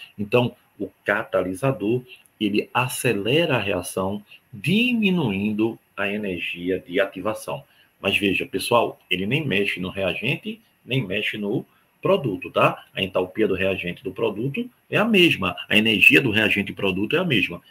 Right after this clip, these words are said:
Ele só mexe no quê? Na energia de ativação. Então, olha bem, o catalisador,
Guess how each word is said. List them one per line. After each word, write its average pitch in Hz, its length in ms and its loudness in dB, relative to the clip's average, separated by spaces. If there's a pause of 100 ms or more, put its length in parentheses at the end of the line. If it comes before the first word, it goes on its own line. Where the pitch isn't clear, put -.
(120)
Ele 95 140 -4
só 90 240 -2
mexe 101 320 -2
no 101 100 -6
quê? 202 340 0 (360)
Na 98 100 -2
energia 87 360 -6
de 92 80 -6
ativação. 113 480 -8 (500)
Então, 156 220 0
olha 202 160 0
bem, - 240 -4 (200)
o 143 140 -2
catalisador, 139 800 -2